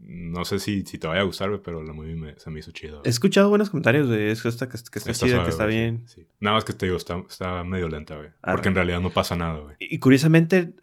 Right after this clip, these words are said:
Speaker 2: le estaba, lo mencionaron, pasaron como días y llegó un café y le estaban viendo en un café, güey.
Speaker 1: ¿No mames, neta?
Speaker 2: Sí, y me quedé así como que, "What? Qué
Speaker 1: ¿En el
Speaker 2: random,
Speaker 1: café?
Speaker 2: güey".
Speaker 1: Sí, güey.
Speaker 2: Ajá, bueno, no, no, qué random. Es que tienen, en el café tienen teles, entonces la
Speaker 1: Ah,
Speaker 2: tienen
Speaker 1: ok,
Speaker 2: como
Speaker 1: ok.
Speaker 2: de fondo, por así
Speaker 1: No, ya.
Speaker 2: decirlo.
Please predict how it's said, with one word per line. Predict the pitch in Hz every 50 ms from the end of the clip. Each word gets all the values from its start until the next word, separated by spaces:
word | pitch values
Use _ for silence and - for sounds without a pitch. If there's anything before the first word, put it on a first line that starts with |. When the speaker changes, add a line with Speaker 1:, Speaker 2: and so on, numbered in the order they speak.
| -
Speaker 2:
le | - 110 123 117
estaba, | 117 120 - 117 117 127 139 147 156 160 160 160 165 165 156 160 _ - _ _ _ _
lo | 120 127
mencionaron, | 120 120 117 113 117 117 107 113 127 160 185 202 214 214 208 196
pasaron | - 127 - 127 131 147
como | - 151 123 110 104
días | 110 127 147 170 180 180 165
y | 123 117
llegó | 113 120 -
un | 120
café | 123 139 - - 170
y | 170
le | 147
estaban | 120 120 117 113 113
viendo | 113 117 117 117
en | 117
un | 117 117
café, | 127 120 120 117 110 104
güey. | 98 95 95
Speaker 1:
¿No | 95 92 90
mames, | 95 101 107 101
neta? | 107 113 175
Speaker 2:
Sí, | 165 - 120 117 113 104
y | 110 107
me | 107 107
quedé | - 107
así | 98 110
como | 113 120 113
que, | 120 - -
"What? | - - - - -
Qué | -
Speaker 1:
¿En | 113 110
el |
Speaker 2:
random, | 113 120 131 131 131
Speaker 1:
café? | 117 110
Speaker 2:
güey". | 104 101
Speaker 1:
Sí, | 101 90 85
güey. | 85 82 80 - _ _ _ _
Speaker 2:
Ajá, | 104 107
bueno, | 104 143 160 147
no, | 131 143 147 135
no, | 139 147
qué | 143 185
random. | 175 180 180 196 214 220 220 220 - _ _ _ _ _ _ _ _ _ _ _ -
Es | - - 131
que | 127 -
tienen, | 160 165 160 165 160 -
en | 120 117
el | 117
café | 117 113 - 135
tienen | - 147 151 151
teles, | - 131 113 98 90 90 95
entonces | 95 98 104 101 117
la | 90 104 110
Speaker 1:
Ah, | 110
Speaker 2:
tienen | 107 98 92
Speaker 1:
ok, | 92 -
Speaker 2:
como | 113 110
Speaker 1:
ok. | 104 101
Speaker 2:
de | 92
fondo, | 82 113 113 107 98 90 87
por | - 95 90
así | 82 80
Speaker 1:
No, | 78
ya. | -
Speaker 2:
decirlo. | 110 92 92 92 95